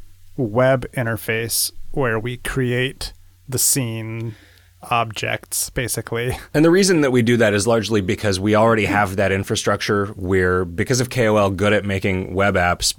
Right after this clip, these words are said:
Speaker 2: because we have Chris Moyer, who is the, the notable missing person on this podcast. Um, he's, he's not busy. His,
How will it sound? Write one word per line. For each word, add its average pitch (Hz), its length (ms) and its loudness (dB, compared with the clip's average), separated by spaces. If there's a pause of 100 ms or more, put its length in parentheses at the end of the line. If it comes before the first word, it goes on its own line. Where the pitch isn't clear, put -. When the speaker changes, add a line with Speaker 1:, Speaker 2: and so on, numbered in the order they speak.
Speaker 2:
because 90 320 -2
we 85 140 -2
have 87 320 -2
Chris - 260 -4
Moyer, 98 400 2
who 95 120 0
is 87 140 -2
the, 90 220 0
the 98 160 0
notable 101 460 4
missing 98 400 0
person 87 480 -4
on 87 140 -8
this 87 100 -6
podcast. 82 600 -8
Um, 90 200 -14
he's, 92 240 -4
he's 87 260 -8
not 92 160 -4
busy. 98 160 -4
His, 214 260 0